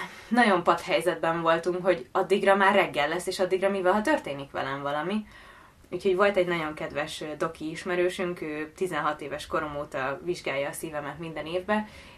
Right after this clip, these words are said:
és ő mondta, hogy menjek be hozzá nap végén, és akkor ő meg fogja nézni ultrahanggal a tüdőmet, meg mindent, hogy tüdőembóliám van-e vagy sem. És, ö, hát ő ott nagyon mérges volt, hogy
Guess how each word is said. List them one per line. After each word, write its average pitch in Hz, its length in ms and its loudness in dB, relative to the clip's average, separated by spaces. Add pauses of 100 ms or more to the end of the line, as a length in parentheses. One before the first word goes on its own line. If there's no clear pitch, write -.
és 175 320 -2
ő 180 200 6
mondta, 160 280 -4
hogy 156 280 -4
menjek 160 460 -2
be 170 80 2
hozzá 190 600 6 (260)
nap 175 280 2
végén, 185 460 4
és 175 140 -4
akkor 180 260 -6
ő 165 80 -4
meg 170 200 -2
fogja 160 300 -4
nézni 156 340 -6
ultrahanggal 160 640 -4
a 143 100 -6
tüdőmet, 165 520 0
meg 151 160 -8
mindent, 156 360 -6
hogy 139 120 -14
tüdőembóliám 143 840 -6
van-e 139 200 -4
vagy 117 160 -8
sem. 214 400 2 (440)
És, 175 460 -2
ö, 185 60 4 (220)
hát 190 200 0
ő 175 80 6
ott 165 100 0
nagyon 165 360 2
mérges 151 520 -2
volt, 165 340 4
hogy 170 200 -4